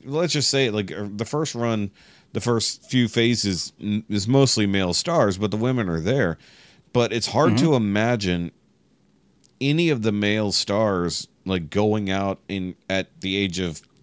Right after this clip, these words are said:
Speaker 1: thirty to go get some fucking work done on their face when they still have a whole ass acting career in front of them.
Speaker 2: Yeah.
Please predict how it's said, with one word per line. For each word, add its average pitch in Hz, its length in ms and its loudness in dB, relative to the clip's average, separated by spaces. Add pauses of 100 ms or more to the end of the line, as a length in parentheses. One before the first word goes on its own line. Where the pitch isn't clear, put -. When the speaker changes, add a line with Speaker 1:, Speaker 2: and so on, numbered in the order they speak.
(160)
Speaker 1:
thirty 90 500 -2 (720)
to 113 100 2
go 98 220 6
get 92 180 2
some 95 140 -2
fucking 90 640 -2
work 95 300 -2
done 95 340 -2
on 92 280 -4
their 87 140 -2
face - 920 2 (720)
when 123 240 2
they 117 120 2
still 147 520 2
have 131 360 4 (100)
a 117 200 0
whole 135 760 8
ass 123 480 2
acting 127 400 2
career 92 560 2 (440)
in 107 180 2
front 143 300 0
of 87 120 0
them. 87 140 0
Speaker 2:
Yeah. - 180 -4